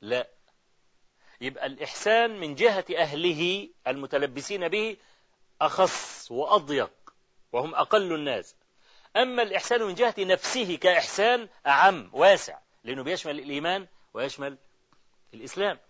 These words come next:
فالإحسان قبة الدين. فكأنه لما بيقول له، لما قالوا له: "وابتغ فيما آتاك الله الدار الآخرة"،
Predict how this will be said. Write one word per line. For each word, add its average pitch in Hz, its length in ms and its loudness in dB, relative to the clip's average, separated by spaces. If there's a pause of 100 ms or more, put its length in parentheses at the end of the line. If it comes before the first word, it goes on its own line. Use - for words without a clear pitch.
(1160)
فالإحسان 180 460 -2
قبة 170 360 -4
الدين. 110 300 -14 (1000)
فكأنه 214 560 -2
لما 165 220 -2
بيقول 190 300 -4
له، 160 240 -8
لما 135 240 -6
قالوا 175 240 -4
له: 175 80 -4
"وابتغ 147 520 -8
فيما 131 340 -10
آتاك 147 260 -10
الله 131 280 -8
الدار 127 300 -4
الآخرة"، 107 460 -10